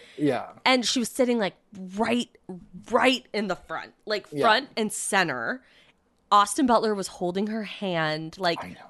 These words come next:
Speaker 2: that was
Speaker 1: Random.
Speaker 2: so
Speaker 1: Yeah.
Speaker 2: <laughs> random, but I loved that beautiful friendship that was forming in the front
Speaker 1: Yeah.
Speaker 2: row. Um,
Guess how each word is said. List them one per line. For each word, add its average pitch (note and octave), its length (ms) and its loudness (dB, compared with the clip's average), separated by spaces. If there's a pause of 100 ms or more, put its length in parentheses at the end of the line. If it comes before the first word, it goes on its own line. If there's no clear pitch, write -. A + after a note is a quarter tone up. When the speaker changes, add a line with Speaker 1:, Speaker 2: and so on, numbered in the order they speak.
(140)
Speaker 2:
that A#3 120 6
was - 200 4
Speaker 1:
Random. - 160 -6
Speaker 2:
so G#3 240 8 (380)
Speaker 1:
Yeah. A3 60 0
Speaker 2:
<laughs> - 100 -2
random, A3 320 -6
but G#3 120 -4
I F#3+ 100 4
loved G#3 360 0
that F#3+ 180 -2
beautiful D#3+ 320 -8
friendship D#3 400 -4
that D3+ 100 0
was - 160 -6
forming F#3 300 0
in F3+ 80 -2
the F3 80 -2
front D3 240 2
Speaker 1:
Yeah. C#3 80 0
Speaker 2:
row. D3 200 2 (540)
Um, G#3+ 500 6